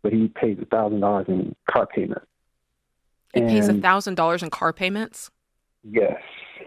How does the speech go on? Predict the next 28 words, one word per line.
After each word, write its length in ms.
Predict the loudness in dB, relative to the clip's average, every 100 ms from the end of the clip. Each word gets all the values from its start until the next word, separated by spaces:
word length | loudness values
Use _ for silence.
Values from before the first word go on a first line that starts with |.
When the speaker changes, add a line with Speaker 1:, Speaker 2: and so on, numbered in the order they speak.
| -20 -20 _ -6
Speaker 1:
between 340 | -2 0 0 0
two 80 | 0
cars. 400 | 0 0 -2 -8 -14 -20 _ _ _ -4
That 180 | 2 2
Speaker 2:
That's 180 | 2
why 120 | 2 0
he's 100 | 4
Speaker 1:
he 40 |
Speaker 2:
living 160 | 2 2
Speaker 1:
bought 40 |
during 160 | 0 0
Speaker 2:
paycheck 160 | -2
to 60 | -6
paycheck. 340 | -8 -8 -6
Okay, 200 | -2 -2
keep 200 | -2 -4
going. 300 | -2 -2 -4 -6 _ _ _ _ _ _ _ _ _ _ _ _ _ -2
Speaker 1:
And, 460 | 2 4 4 2 -2 -16 _ _ _ _ _ _ _ _ _ _ _ _ _ _ 0
um, 500 | 4 4 4 2 0 -6 -12 -12 -14 -16 -18 -20 -20 _ 0
so 320 | 2 2 -2 -10 _ _ _ _ _ -20 -20 _ _ _ _
with 180 | -2 2
all 180 | 2 4
that 320 | 4 4 2 -2
and 160 | -2 -2
the 40 |
things 260 | 0 0 0
that 80 | 0
he's 180 | -2